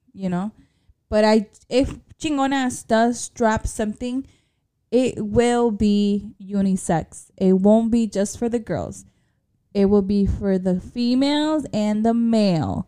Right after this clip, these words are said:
So you guys can all fucking wear it, right?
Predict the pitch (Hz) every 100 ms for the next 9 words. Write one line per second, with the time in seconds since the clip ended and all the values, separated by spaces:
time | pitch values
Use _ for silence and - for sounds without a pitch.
0 | _ _ - 196 185 185 180 _ 202 185
1 | 175 208 - - 196 - 180 165 185 -
2 | - 160 _ - 196 208 208 190 151 95
3 | 85 - - 262